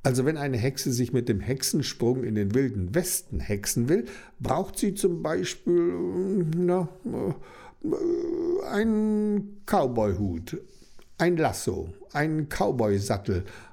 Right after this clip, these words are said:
einen Sheriffstern oder was anderes, was es im Wilden Westen gibt. Diesen Gegenstand muss die Hexe an ihr Herz drücken und dann die Hexensprungformel aufsagen. Und die geht so.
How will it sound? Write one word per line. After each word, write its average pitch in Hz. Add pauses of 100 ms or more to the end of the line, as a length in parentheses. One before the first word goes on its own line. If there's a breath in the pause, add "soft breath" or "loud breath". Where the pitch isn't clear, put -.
einen 131
Sheriffstern 104
oder 190
was 190
anderes, 95 (340 loud breath)
was 117
es 107
im 107
Wilden 104
Westen 123
gibt. - (880 loud breath)
Diesen 233
Gegenstand 190
muss 160
die 123
Hexe 117
an 185
ihr 190
Herz 131
drücken 104 (200 loud breath)
und 143
dann 247 (280 loud breath)
die 214
Hexensprungformel 107
aufsagen. 87 (540 loud breath)
Und 117
die 139
geht 180
so. 90